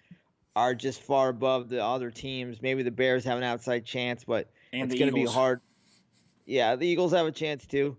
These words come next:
Speaker 1: I mean, but the Eagles have a lot of work cut out for them,
Speaker 2: Oh,
Speaker 1: as
Speaker 2: definitely.
Speaker 1: do the Bears. Um, so I'm liking the Colts in the first game. I like the over, but I would just go with the Colts to win.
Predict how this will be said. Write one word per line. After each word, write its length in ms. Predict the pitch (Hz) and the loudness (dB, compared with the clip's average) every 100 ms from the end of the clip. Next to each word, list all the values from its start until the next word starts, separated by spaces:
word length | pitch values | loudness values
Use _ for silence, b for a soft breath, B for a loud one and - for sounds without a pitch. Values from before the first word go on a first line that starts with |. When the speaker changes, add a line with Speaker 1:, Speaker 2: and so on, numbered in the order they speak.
| _ - | _ -10
Speaker 1:
I 120 | 139 | -4
mean, 340 | 151 151 135 _ _ _ - - - _ _ | -2 -2 -6 _ _ _ -20 -20 -20 _ _
but 220 | - 165 | 0 0
the 80 | 127 | 0
Eagles 240 | 180 170 160 | 0 2 2
have 120 | 151 | 2
a 60 | |
lot 320 | 139 139 139 131 | 2 2 2 0
of 60 | |
work 220 | 127 131 - | -4 -8 -6
cut 140 | 131 | -2
out 200 | 120 107 | -2 -2
for 100 | 123 | -8
them, 280 | 123 117 107 _ | -6 -6 -10 _
Speaker 2:
Oh, 100 | 175 | 8
Speaker 1:
as 100 | 143 | 8
Speaker 2:
definitely. 340 | 147 139 143 139 | 6 4 0 -4
Speaker 1:
do 20 | |
the 60 | - | -4
Bears. 400 | 123 120 - _ _ _ _ _ _ - | -2 -4 -10 _ _ _ _ _ _ -4
Um, 420 | 143 151 147 135 - _ _ _ _ _ | 2 4 2 0 -18 _ _ _ _ _
so 320 | - 165 165 | 0 2 4
I'm 180 | 156 175 | 4 4
liking 240 | 220 233 | 2 2
the 80 | 220 | -4
Colts 360 | - 220 220 190 | 0 2 2 -2
in 60 | |
the 60 | 185 | -10
first 360 | - 202 190 - | -2 0 0 0
game. 400 | 190 196 196 - _ | 0 0 -4 -12 _
I 60 | 123 | -2
like 260 | 139 160 | 0 0
the 180 | 139 160 | 0 2
over, 520 | 160 165 160 175 170 _ _ _ _ | 4 4 4 0 0 _ _ _ _
but 140 | 127 139 | 2 4
I 80 | |
would 200 | 143 143 | 4 0
just 220 | 127 143 117 | -2 -8 0
go 160 | 147 | 2
with 120 | 143 127 | 2 -2
the 60 | |
Colts 380 | - - 143 139 | -8 -4 -4 -4
to 80 | - | -8
win. 300 | 123 131 110 | -6 -6 -8